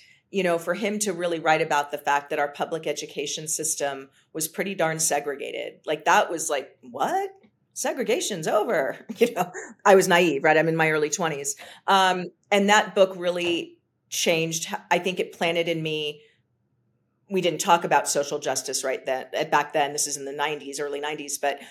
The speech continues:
think it planted that social justice seed in me that, um, that, that public education needed to be, you know,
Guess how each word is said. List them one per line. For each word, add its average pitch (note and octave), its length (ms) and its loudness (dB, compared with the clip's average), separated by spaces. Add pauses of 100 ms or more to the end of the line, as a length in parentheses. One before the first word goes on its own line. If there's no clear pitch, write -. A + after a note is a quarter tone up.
think F3 140 -2
it E3 100 -4
planted D#3+ 380 -2
that C#3 180 2
social D3 320 -4
justice C#3 500 -4
seed C3+ 400 -8 (120)
in F#3 160 -4
me F#3+ 280 -4
that, C#3+ 480 0
um, C#3+ 440 -6 (540)
that, D#3+ 260 2 (120)
that E3 180 2
public E3+ 280 -2
education D3+ 800 -4 (540)
needed F3+ 480 0
to D#3 140 0
be, C3 520 -10 (840)
you E3+ 120 -4
know, C3+ 320 -6